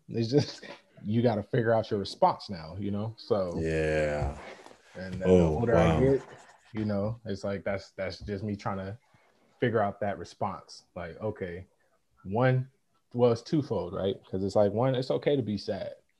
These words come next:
Speaker 1: And my daughter is te-, you know, she teaches me that, you know, it's like, you can be sad, like, and, you know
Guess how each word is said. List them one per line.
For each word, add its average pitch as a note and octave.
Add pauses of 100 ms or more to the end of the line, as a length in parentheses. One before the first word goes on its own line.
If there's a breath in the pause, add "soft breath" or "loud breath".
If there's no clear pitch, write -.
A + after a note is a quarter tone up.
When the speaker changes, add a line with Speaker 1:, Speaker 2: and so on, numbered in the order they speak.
(160)
Speaker 1:
And F#2+
my F2+
daughter G2+ (320)
is G2
te-, G#2
you C#3
know, A2
she A2
teaches A2
me G#2
that, F2 (140)
you G2+
know, G#2
it's A2
like, G#2
you C#3+
can C3
be A#2
sad, F#2+ (100)
like, - (640)
and, F#2+ (260)
you G2+
know F#2